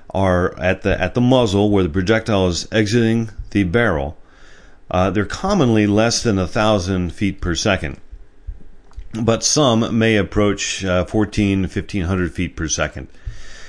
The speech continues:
Uh, not, not commonly in, um, in firearms that you use in carry situations. Uh, long guns are capable of over two thousand feet per second, some of them well over two thousand feet per second.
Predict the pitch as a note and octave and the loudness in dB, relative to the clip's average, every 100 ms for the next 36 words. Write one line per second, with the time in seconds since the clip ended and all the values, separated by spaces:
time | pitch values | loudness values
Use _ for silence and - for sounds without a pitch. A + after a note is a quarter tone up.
0 | - - E2+ E2+ D2 G#2 G2+ - F#2+ G2+ | -20 -8 -2 -2 0 0 0 -2 -2 -2
1 | F#2 - G#2 G2 F2+ F2+ F2 - E2 D#2+ | -2 0 0 2 0 0 -2 -6 -6 -4
2 | D#2 C#2 C2 C2+ - G#2 D#2+ G#2+ G2 F2+ | -4 -6 -8 -12 -8 -6 -2 0 2 2
3 | E2+ E2 - D#2 C#2+ D2 C#2+ D2+ D2+ C3+ | -2 -4 -6 -6 -6 -6 -6 -8 -6 -4
4 | C3+ G2+ - D2+ - C2 B1 - G2 - | -2 -2 -2 -6 -6 -8 -8 -8 -10 -12
5 | - - - - - - - - - F2+ | -18 -18 -20 -20 -20 -20 -20 -6 -2 0
6 | F#2+ G2+ D#3 D3 B2 A#2+ A2 G#2 G2 A2+ | 2 2 4 4 4 2 0 -4 0 0
7 | G2+ G2+ G2 G2 F#2+ F#2 F2+ E2+ E2 F#2+ | 2 0 2 2 2 2 2 0 -6 -2
8 | A2+ G#2+ G#2 G2 - G#2 F#2+ G#2+ A2+ G2 | 0 2 2 0 0 -2 0 2 2 2
9 | F#2 D2 E2+ D#2+ E2+ D#2 D#2 F#2 F#2+ - | -2 -2 -6 -6 -6 -4 -4 -4 -6 -8
10 | - G#2 G2 F#2+ F2 F#2+ F2 D#2+ D#2+ A2 | -6 -2 0 0 0 0 -2 -6 0 2
11 | G#2+ F2+ D#2 - E2+ - D2+ D2 D2+ - | 4 2 0 -2 -2 0 0 -2 -6 -6
12 | D2 - D#2 - F2 D2+ | -8 -6 -6 -2 -2 -4